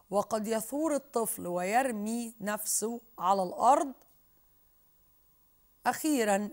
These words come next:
انفعال الغيرة، تشتعل الغيرة في نفس الطفل عند ميلاد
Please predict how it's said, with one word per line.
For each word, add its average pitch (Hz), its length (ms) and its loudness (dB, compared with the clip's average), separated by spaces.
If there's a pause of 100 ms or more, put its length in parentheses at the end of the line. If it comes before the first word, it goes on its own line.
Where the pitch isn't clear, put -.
(100)
انفعال 202 480 2
الغيرة، 220 680 2 (840)
تشتعل 254 540 4
الغيرة 202 420 -2
في 196 180 -6
نفس 196 320 -4
الطفل 254 560 -2
عند 214 420 -4
ميلاد 180 680 -2